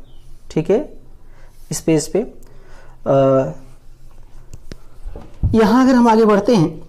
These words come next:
तो देखिए, पृथ्वी गहराई में जाने पर जो जो discontinuity पाई जाती है, वो सारी चीज़ें यहाँ दिख रही हैं। तो पहले कोनराड पाई जाती है, उसके बाद मोहो, फिर रैपची, फिर गुटेनबर्ग और अंत में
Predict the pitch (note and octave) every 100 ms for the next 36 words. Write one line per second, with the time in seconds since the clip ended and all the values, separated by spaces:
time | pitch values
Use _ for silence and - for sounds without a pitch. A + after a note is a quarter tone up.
0 | - F#3+ G3+ G3+ A3+ A3 G#3 - - -
1 | F3+ F#3 F#3+ F#3+ F3+ G3 F3 F3 F#3 E3
2 | - - - E3 G#3 G#3 F#3 F#3 F#3 F3
3 | D#3+ E3 E3 F#3 D#3 D3+ D3 E3 F#3+ C3+
4 | - - - E3 D#3+ D#3+ E3 D#3 D3+ C#3+
5 | D#3 D#3+ C#3+ C3 A2+ - - - - -
6 | - - - - G3+ G#3 G#3 A3 A#3+ -
7 | G3+ F#3+ F#3+ G3+ G3+ G3 F#3+ G3 G3+ G3+
8 | - - - - - - - - - E3
9 | G3+ F3 D#3 C3+ D3 E3 E3+ G3 G3+ -
10 | - - - - - E3+ D3+ F3 F#3+ G3+
11 | A3+ F3 C#3 - - - - - - E3+
12 | D#3+ E3+ F3+ G3 F3 E3+ F#3+ - - -
13 | - D3+ D3 D3 - E3+ E3 D#3+ C#3+ D3+